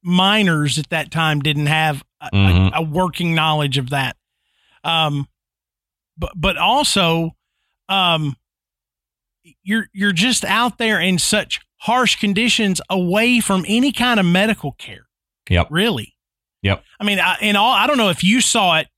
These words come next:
Speaker 1: Adam, but in anything that I was researching, I didn't see anything about physicians that
Speaker 2: No.
Speaker 1: were, that lived or were paid to,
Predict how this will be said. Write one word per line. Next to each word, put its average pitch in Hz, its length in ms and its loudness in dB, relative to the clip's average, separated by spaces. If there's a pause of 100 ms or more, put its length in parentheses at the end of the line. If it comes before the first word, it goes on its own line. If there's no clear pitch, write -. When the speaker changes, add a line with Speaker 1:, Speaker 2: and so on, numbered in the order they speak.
Speaker 1:
Adam, 170 280 -2
but 156 140 -4 (280)
in 180 180 -2
anything 233 640 0
that 180 120 2
I 175 160 0
was 202 200 -2
researching, 226 640 -2 (640)
I 285 200 0
didn't 294 220 2
see 214 300 2
anything 240 460 0
about 165 420 -2 (1040)
physicians 180 1080 0 (180)
that 180 220 2
Speaker 2:
No. 90 340 2 (680)
Speaker 1:
were, 214 580 0
that 185 220 -2
lived 226 560 0
or 190 100 2 (120)
were 165 80 2
paid 240 500 0
to, 190 300 0